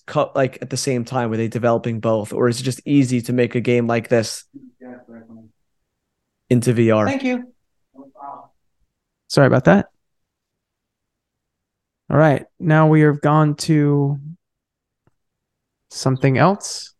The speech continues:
Speaker 2: <laughs>
Speaker 1: We're, we're looking at a first-person cutscene of a guy holding a grenade and a lighter.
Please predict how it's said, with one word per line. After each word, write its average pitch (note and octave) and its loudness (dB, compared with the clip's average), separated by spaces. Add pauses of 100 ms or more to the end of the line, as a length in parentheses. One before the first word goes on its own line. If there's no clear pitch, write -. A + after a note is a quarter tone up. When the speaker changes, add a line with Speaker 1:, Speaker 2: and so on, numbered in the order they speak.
Speaker 2:
<laughs> - 0
Speaker 1:
We're, G3 2 (140)
we're - -4
looking D#3 -2
at D3+ 0
a - -2
first-person D#3 0
cutscene D3 -2
of A#2+ -4
a B2+ -4
guy C3 0
holding C3+ -2
a B2 -6
grenade C#3+ 0
and C3 -6
a A#2 -2
lighter. C#3 0